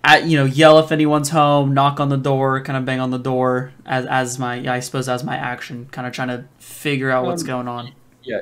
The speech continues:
Speaker 2: you, you don't need to, I'll, I'll let that be a free action.
Speaker 1: Okay.
Speaker 2: Um, doesn't take very long. No, n-, there's no response to you.
Speaker 1: Okay. Um,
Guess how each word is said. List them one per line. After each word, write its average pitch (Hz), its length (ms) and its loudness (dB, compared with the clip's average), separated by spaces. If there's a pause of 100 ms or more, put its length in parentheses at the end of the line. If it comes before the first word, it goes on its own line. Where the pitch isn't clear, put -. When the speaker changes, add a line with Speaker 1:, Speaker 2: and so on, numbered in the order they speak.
(100)
Speaker 2:
you, 156 220 -12
you 156 120 -4
don't 151 120 -4
need 113 300 -4 (260)
to, - 80 -12
I'll, 123 60 0
I'll 127 200 0
let 120 140 0
that 104 160 -4
be 95 80 -6
a 82 80 -6
free 85 200 -14
action. 80 400 -12
Speaker 1:
Okay. 143 200 0
Speaker 2:
Um, 135 260 -12
doesn't - 100 -20 (220)
take 80 140 -16
very 78 160 -14
long. 80 160 -14 (100)
No, 107 300 -4
n-, 104 260 -6
there's 104 220 -4
no 104 100 -4
response 82 460 -10
to 78 80 -20
you. 80 120 -18 (640)
Speaker 1:
Okay. 127 320 -4 (580)
Um, 135 840 4